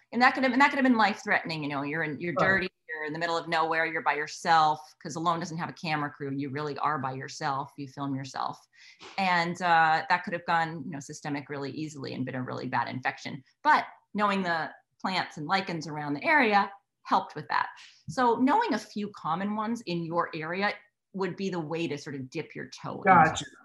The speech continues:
Speaker 2: It's, I, I'm always kind of blown away. I think it's so cool. We've had Donnie Dust on the show, E J Snyder, Amber's been on the show, and I'm just kind of blown away watching, with the, obviously from T V, where it's like, "Oh, I know what this berry is. I know what this berry does. Uh, don't eat that mushroom.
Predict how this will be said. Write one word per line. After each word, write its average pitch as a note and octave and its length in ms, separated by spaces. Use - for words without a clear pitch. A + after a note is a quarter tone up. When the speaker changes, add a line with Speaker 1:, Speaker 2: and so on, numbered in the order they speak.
Speaker 2:
It's, G#3 220
I, A3+ 160
I'm A3+ 300
always C#4+ 260
kind B3+ 160
of F#3 100
blown F#3+ 180
away. F#3 200
I E3+ 140
think F#3 160
it's A3 100
so - 160
cool. F3 240
We've F#3 160
had D3+ 160
Donnie F3+ 280
Dust E3+ 280
on E3 80
the D#3+ 60
show, D#3+ 400
E E3+ 100
J E3+ 160
Snyder, D#3 580
Amber's E3 360
been D#3+ 100
on D#3 80
the D#3 80
show, D#3 400
and D#3 240
I'm F#3 100
just C4 160
kind C4 160
of F3 120
blown G3 160
away F#3 180
watching, F3 680
with E3 140
the, F3 200
obviously F#3 300
from E3+ 160
T F3 180
V, F#3 140
where E3+ 140
it's D#3+ 120
like, E3 180
"Oh, D4 160
I F#3+ 100
know G#3+ 140
what F#3+ 140
this G#3 100
berry G3 340
is. F#3 140
I E3 60
know F3+ 100
what F3+ 80
this G3 120
berry F3+ 260
does. F3 360
Uh, D3+ 280
don't F#3 260
eat E3+ 80
that F3+ 180
mushroom. E3+ 460